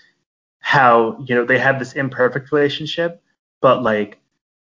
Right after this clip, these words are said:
there is, like, this genuine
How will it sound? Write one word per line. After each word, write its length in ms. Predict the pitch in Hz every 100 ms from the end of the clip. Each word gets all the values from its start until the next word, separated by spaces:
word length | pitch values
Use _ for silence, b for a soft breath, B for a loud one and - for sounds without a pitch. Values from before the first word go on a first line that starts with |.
| _ _ _ _
there 380 | 156 135 135 131
is, 240 | 135 123
like, 160 | 139 131
this 160 | 135 -
genuine 800 | - 135 135 131 131 135 135